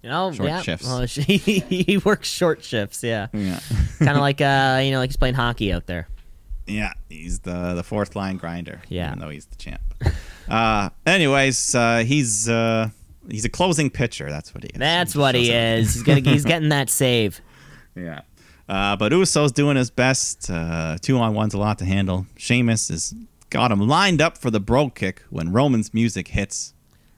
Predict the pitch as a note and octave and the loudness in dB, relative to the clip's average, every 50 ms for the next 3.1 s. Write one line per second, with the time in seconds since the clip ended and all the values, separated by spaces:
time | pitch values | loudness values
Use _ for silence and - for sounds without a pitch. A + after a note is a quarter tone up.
0 | _ _ _ _ _ - C3 C#3 F3+ F3+ A#2+ A2+ - - - G2 F#2+ - - - | _ _ _ _ _ -4 0 2 2 2 0 -2 -6 -6 -8 -8 -8 -8 -8 -6
1 | F#2+ F#2+ G2 F#2 G2+ G2 F#2+ - - - F#2+ F#2 F#2 F#2 F2 F2 F2 F2 - _ | -4 -2 -2 -2 -4 -4 -6 -6 -6 -6 -4 -4 -4 -4 -6 -6 -8 -10 -12 _
2 | _ _ _ _ _ _ _ _ - - E2+ D#2 - - E2+ D#2 D2+ D2 D2 D2 | _ _ _ _ _ _ _ _ -12 -8 -8 -8 -6 -6 -6 -4 -4 -4 -4 -6
3 | D#2 | -8